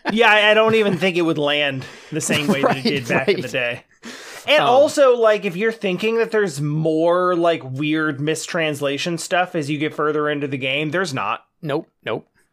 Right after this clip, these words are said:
Speaker 1: There's, like, almost no te-, like, I think there's zero text in the game from
Speaker 2: Oh.
Speaker 1: the time that you start to, like, the weird ending.
Speaker 2: I, I, yeah, I, I was just gonna say, I remembered the thing in Musha that was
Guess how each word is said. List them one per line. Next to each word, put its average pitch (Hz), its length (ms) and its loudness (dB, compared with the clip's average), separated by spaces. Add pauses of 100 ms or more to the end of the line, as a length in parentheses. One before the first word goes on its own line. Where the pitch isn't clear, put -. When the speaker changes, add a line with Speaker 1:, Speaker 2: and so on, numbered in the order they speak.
(180)
Speaker 1:
There's, 190 220 0
like, 208 320 2
almost 190 520 2
no 170 260 2
te-, 165 340 -2
like, 175 240 2
I 175 100 2
think 247 220 -4
there's 302 180 2
zero 220 680 0
text - 480 -4
in 180 160 -4
the 170 80 0
game 135 480 -4 (420)
from - 180 4
Speaker 2:
Oh. 294 80 4
Speaker 1:
the 147 60 2
time 185 240 2
that 190 100 -4
you 180 160 -2
start 180 600 0
to, 190 140 -2
like, 170 320 0
the 160 120 0
weird 165 560 0
ending. 135 560 -4 (240)
Speaker 2:
I, 208 160 0
I, 285 100 0
yeah, 262 200 0
I, 311 300 -2
I 214 60 4
was 208 120 2
just 190 100 -8
gonna 220 140 2
say, 226 100 2
I 208 60 4
remembered 202 340 0
the 202 100 -4
thing 220 200 -2
in 185 120 0
Musha 196 300 2
that 196 160 -2
was 165 160 0